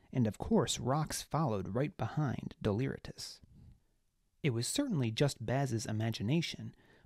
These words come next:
but as soon as they reached the far side of the bridge,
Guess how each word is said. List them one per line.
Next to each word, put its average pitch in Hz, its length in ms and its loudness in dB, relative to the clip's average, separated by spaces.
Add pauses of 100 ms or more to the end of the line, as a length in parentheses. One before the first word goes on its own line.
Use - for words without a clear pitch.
but 123 100 0
as 113 100 0
soon 233 460 6
as 165 180 4
they 131 140 6
reached 135 600 0
the - 100 -4
far 151 320 -2
side 151 420 -2
of 135 140 -4
the 98 80 -2
bridge, - 580 -6